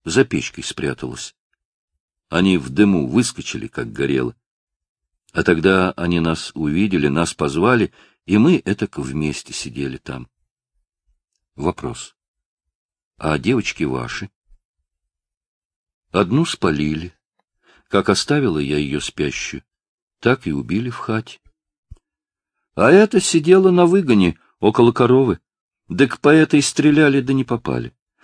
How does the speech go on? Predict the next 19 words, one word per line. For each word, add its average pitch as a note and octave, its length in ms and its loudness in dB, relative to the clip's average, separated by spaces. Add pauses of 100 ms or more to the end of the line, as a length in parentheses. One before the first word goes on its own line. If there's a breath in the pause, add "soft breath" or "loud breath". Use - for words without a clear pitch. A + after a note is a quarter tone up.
(160 soft breath)
Там C3 220 2
был C3 160 4
сруб, - 500 0 (420)
срубленный G2+ 600 4
на A2+ 160 4
хату, D#3 460 0 (300)
дык - 220 2
она A#2+ 340 4
там B2 400 2
под - 260 0
сруб - 480 0 (140)
подкатилась. - 840 -6 (1700)
Немцы C3+ 440 2
как C3+ 180 0
с - 80 -6
вечера C#3+ 380 0
пришли, C3 520 0 (300 soft breath)
дык - 160 2
они G#2 360 4